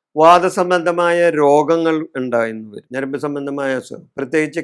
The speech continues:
കാലുവേദന, കാൽമുട്ട് വേദന, കാലിൻ മുട്ടിന് കീഴ്പോട്ട് വേദന, ഇതെല്ലാം ഈ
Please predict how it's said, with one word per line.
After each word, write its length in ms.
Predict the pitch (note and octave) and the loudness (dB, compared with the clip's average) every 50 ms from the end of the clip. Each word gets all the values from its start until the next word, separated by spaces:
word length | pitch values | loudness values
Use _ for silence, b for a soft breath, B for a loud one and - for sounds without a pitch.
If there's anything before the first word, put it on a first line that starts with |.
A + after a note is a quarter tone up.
| - | -2
കാലുവേദന, 600 | C#3 C3+ C#3 C#3 C#3+ C#3 C3+ B2 A#2+ A#2+ A2+ A2 A2 - _ _ _ _ _ _ _ _ _ _ _ - | -2 -2 -2 -2 -2 -2 -2 -4 -4 -6 -8 -10 -12 -16 _ _ _ _ _ _ _ _ _ _ _ -4
കാൽമുട്ട് 480 | C3+ C3+ C3+ C#3+ D3 D3 C#3 - - D#3 C#3+ | -2 0 0 0 -2 -6 -6 -8 -8 -4 -2
വേദന, 320 | C#3 C3+ B2+ A#2 C3 A#2+ B2 - _ _ _ _ - B2+ | -2 -2 -2 -4 -8 -12 -12 -16 _ _ _ _ -8 -6
കാലിൻ 320 | C3+ C3+ C#3 C#3 D3 D3 D3 - C3+ | -6 -4 -4 -4 -4 -6 -6 -8 -10
മുട്ടിന് 340 | C3+ B2 - D3 C#3+ C#3+ C3+ | -10 -10 -8 -10 -8 -8 -6
കീഴ്പോട്ട് 460 | C3 C#3 B2 A2 - C#3+ C3+ A#2 A2 D#3 C#3 | -8 -8 -8 -8 -8 -8 -8 -6 -6 -6 -4
വേദന, 280 | C3+ B2+ A#2 A2+ A2+ G#2+ - _ _ _ _ _ _ _ _ _ _ - C#3 | -4 -6 -6 -10 -14 -18 -20 _ _ _ _ _ _ _ _ _ _ -8 -2
ഇതെല്ലാം 520 | C3+ D#3+ D3+ C#3+ C#3+ C#3 C#3 D3 D3+ D#3 D#3 D#3 - _ _ _ _ _ - B2 | 0 0 0 0 -4 -6 -4 -4 -4 -4 -8 -10 -14 _ _ _ _ _ -12 -10
ഈ 20 | B2+ | -8